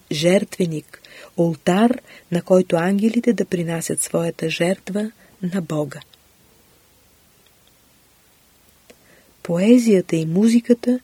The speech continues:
са почивки в живота на онзи, който е работил. Животът е музика, животът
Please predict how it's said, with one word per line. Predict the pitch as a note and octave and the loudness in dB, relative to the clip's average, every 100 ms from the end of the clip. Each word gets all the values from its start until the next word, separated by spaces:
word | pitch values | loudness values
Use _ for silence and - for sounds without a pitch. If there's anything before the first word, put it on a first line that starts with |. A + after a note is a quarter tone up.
| - - | -12 -14
са | - F3+ | -4 -4
почивки | - E3+ - A#3 - - A#3 | -2 -6 0 0 0 -2 0
в | |
живота | F#3+ E3+ F3+ G3 G3 | 2 4 4 4 0
на | E3+ D#3 D#3+ | -4 -2 0
онзи, | G#3 G#3 B3 B3+ - _ _ | 0 0 0 0 -4 _ _
който | - F3+ F#3+ - | -2 0 0 -2
е | F#3+ | -4
работил. | F#3 D#3 D#3 D3 - F3 F#3 _ _ - - - _ _ _ _ _ _ _ _ _ _ _ _ _ _ _ _ _ _ _ - _ _ _ | -4 -4 -4 -4 -10 -10 -14 _ _ -20 -20 -20 _ _ _ _ _ _ _ _ _ _ _ _ _ _ _ _ _ _ _ -20 _ _ _
Животът | E3+ F#3 G3 A#3 A3 - - | 0 0 0 0 -2 -4 -4
е | F3 | -2
музика, | F3+ A#3 G3+ F3 - E3+ - _ _ _ - - F3+ | 4 6 6 0 -4 -10 -12 _ _ _ -20 -10 -4
животът | F3 F#3 A3+ B3 A#3+ - | 0 2 4 4 4 -2